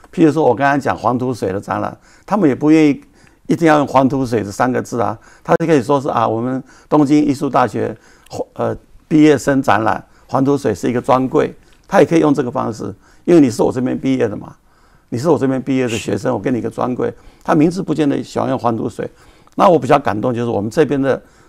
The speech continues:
Speaker 1: 这个，这个台中这个美术馆去跟他谈判，到最后要用黄土水与他的时代。那换句话说，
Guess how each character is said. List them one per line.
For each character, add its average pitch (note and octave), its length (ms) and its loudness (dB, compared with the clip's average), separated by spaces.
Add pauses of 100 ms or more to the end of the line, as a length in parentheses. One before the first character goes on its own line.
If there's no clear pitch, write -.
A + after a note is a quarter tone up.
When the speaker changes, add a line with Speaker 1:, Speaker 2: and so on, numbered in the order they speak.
Speaker 1:
这 - 120 -8
个， A2+ 260 0
这 A#2+ 120 -6
个 A#2+ 300 -4 (340)
台 A#2+ 160 -2
中 C3 280 -2
这 B2+ 80 -4
个 A#2+ 80 -2
美 G2+ 160 -4
术 A#2 140 -4
馆 G#2+ 160 -6
去 G2 80 -10
跟 B2 80 -4
他 A#2 60 -2
谈 A#2+ 220 -6
判， B2 180 0
到 A#2 140 -2
最 A#2 200 -4
后 A2+ 140 -4 (240)
要 C3 100 2
用 C3 120 4
黄 A#2+ 240 0
土 D3 160 -2
水 - 160 -4
与 G2+ 100 -6
他 G2 140 -6
的 A2+ 100 -8 (260)
时 - 240 -10
代。 - 240 -2 (500)
那 - 140 0 (1080)
换 F#3 200 -2
句 F3+ 80 -2
话 F3 120 4
说， E3 240 -2